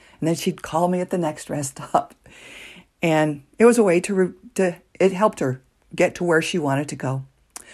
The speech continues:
So in summary, start with a desired outcome that you believe is possible or want to make possible, something that you will stick with until it can become a habit.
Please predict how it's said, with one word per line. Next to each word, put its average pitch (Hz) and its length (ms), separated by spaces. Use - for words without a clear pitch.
So 254 220
in 247 120
summary, 254 640
start - 440
with 208 160
a 185 40
desired 160 500
outcome 170 460
that 147 180
you 185 320
believe 175 300
is 165 100
possible 151 640
or 151 180
want 151 280
to 165 100
make 202 440
possible, - 640
something 190 380
that 160 100
you 180 140
will 190 100
stick 277 320
with 180 180
until 170 300
it - 100
can 180 140
become 175 320
a 165 40
habit. 156 500